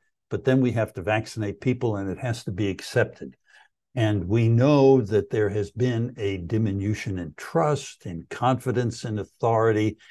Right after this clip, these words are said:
in public health officials. And so we're all going to have to get better at doing that. Uh,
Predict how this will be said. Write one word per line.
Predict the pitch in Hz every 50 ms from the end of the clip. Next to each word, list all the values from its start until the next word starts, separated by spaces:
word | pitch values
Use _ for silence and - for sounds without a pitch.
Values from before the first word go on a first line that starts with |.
| - _ _ _ _ _ _ -
in | 175 151 147 143 143 135 139
public | - - 120 104 117 104 101 - -
health | - 107 104 95 - - - _ _ _ _ _ _ -
officials. | - 113 - - 143 135 135 131 113 101 107 101 - - _ _ _ _ _ _ _ _ _
And | - 120 107 98
so | - - - 123 120 117 110 104 - - _ _ _
we're | - 120 120 120 127
all | - 117 120 127 139 135
going | 107 139 131 123 120 107
to | - 98
have | 85 107 101 - -
to | - 101
get | 85 117 98 95 -
better | - 110 110 101 95 98 95 95 - _ _ _ _ _ -
at | 98 92 -
doing | - 170 160 131 117 110 101
that. | 90 82 - - - _ _ _ _ _ _ _ _ _ -
Uh, | - 110 -